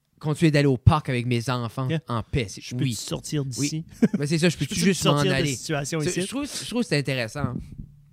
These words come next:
Speaker 2: Tu sais,
Speaker 1: On n'est pas plus, plus
Speaker 2: Non.
Speaker 1: loin là-dedans. Je sais même pas ce qu'il y a apporté là. Ah, c'est ça.
Speaker 2: Qu'est-ce qui t'a apporté là, ma calvitie ? Qui est, euh,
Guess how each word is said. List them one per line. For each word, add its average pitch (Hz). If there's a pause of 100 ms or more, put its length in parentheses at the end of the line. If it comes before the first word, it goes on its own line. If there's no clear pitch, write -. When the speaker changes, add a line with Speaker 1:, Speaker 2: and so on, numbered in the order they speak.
(640)
Speaker 2:
Tu 269
sais, - (2000)
Speaker 1:
On -
n'est 101
pas 110
plus, 95 (600)
plus -
Speaker 2:
Non. 196
Speaker 1:
loin 92
là-dedans. 92
Je -
sais 135
même 151
pas 160
ce 139
qu'il 123
y -
a 110
apporté 107
là. 113 (560)
Ah, 113
c'est 110
ça. - (600)
Speaker 2:
Qu'est-ce 175
qui -
t'a 147
apporté 156
là, 160
ma 170
calvitie ? 131 (1120)
Qui 139
est, 123
euh, 120